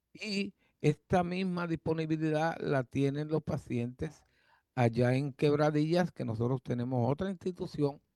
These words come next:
que es la llamada Shalom, donde tenemos todos estos servicios que yo le estaba, eh, indicando que tenemos aquí en San Sebastián,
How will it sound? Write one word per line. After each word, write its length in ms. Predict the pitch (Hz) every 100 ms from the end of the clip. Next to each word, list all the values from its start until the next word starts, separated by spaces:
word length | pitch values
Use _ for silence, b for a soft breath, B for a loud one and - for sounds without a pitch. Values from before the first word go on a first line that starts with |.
| _ _ _ _ _
que 180 | 117 117
es 60 | 127
la 300 | 131 123 110
llamada 500 | 107 110 113 127 127
Shalom, 640 | - 131 135 156 143 160 - _ _ _ _ -
donde 320 | 139 139 135
tenemos 420 | 135 143 165 180 -
todos 320 | 185 208 196
estos 240 | 190 190
servicios 540 | 175 165 185 208 165 -
que 160 | 127
yo 120 | 117
le 80 | 135
estaba, 600 | 135 - 151 147 139 - -
eh, 500 | 135 123 117 110 -
indicando 840 | 113 123 123 - 147 151 135 120 - b b b b _
que 100 | 131
tenemos 500 | 123 120 131 143 143
aquí 440 | 131 - 139 135 -
en 460 | 120 113 107 101
San 220 | 98 123 120
Sebastián, 560 | 139 143 - 214 220